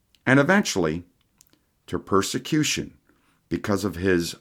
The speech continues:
alleged disrespect for the church rules of his day. But friends, it doesn't stop there. As the story unfolds, the plot thickens, as thoughts of suspicion lead eventually to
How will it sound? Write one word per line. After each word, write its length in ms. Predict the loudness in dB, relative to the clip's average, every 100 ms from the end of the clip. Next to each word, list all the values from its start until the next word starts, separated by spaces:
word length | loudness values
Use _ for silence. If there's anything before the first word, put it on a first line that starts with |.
| _
alleged 680 | 0 4 6 4 0 -6 -10 _ _ 0
disrespect 840 | 2 2 -2 -4 -2 -2 -4 -20 _ _ _ _ _
for 140 | -6 -4
the 100 | -4
church 400 | -2 -2 -2 -4
rules 460 | -6 -6 -10 -14 _
of 100 | -6
his 180 | -6 -6
day. 340 | -6 -6 -6 -16 _ _ _ _ _ _ _
But 140 | -6 2
friends, 600 | 6 8 6 0 -8 -14 _ _ _ _
it 80 | -2
doesn't 280 | -2 -2 -6
stop 380 | 0 0 0
there. 220 | -10 -12 -18 _ _ _ _ _ _ _ _ _ _ _ _ -20 _ _ 0
As 140 | 0
the 100 | 2
story 380 | 4 8 8 6
unfolds, 600 | 2 4 6 6 0 -4
the 100 | -8
plot 400 | 0 0 0 _
thickens, 720 | -2 -2 -4 -14 -16 -18 -18 _ _ -20 -2
as 160 | -2 4
thoughts 380 | 4 4 -4 -8
of 160 | -8
suspicion 800 | -6 -4 -4 2 4 4 -2 0
lead 260 | 2 2 2
eventually 520 | 2 0 0 -2 -2
to 240 | -2 -8